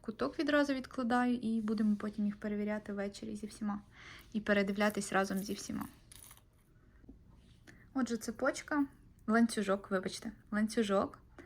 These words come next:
Також дев'ятсот двадцять п'ята проба. Підвіска окремо, видно, що купувалась окремо.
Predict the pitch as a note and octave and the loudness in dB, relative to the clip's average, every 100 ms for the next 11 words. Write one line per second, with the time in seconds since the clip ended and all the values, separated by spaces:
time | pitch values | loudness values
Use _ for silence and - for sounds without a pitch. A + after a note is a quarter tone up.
0 | - - - - - - A3+ A3 G#3 G#3 | -20 -20 -20 -20 -20 -2 0 0 -2 -2
1 | G#3 A3+ G3+ G#3 G#3 G3+ G#3 G3+ G3+ - | -2 0 0 0 0 -4 -2 -2 -2 -2
2 | G#3+ B3+ E4+ F#4 - - - - - - | 0 2 0 -2 -10 -20 -20 -20 -20 -20
3 | - - - - - - - - - A3+ | -20 -20 -20 -20 -20 -20 -20 -12 -2 0
4 | G#3 A3 B3 - - A3+ A3+ G3+ G3+ A3+ | 2 0 0 -2 0 0 4 4 6 4
5 | A#3 A3 G#3+ - - G#3 G3 F#3+ F#3+ - | 4 4 2 0 -4 -2 0 2 0 -2
6 | A3 G3+ G3 G#3+ | -4 0 2 2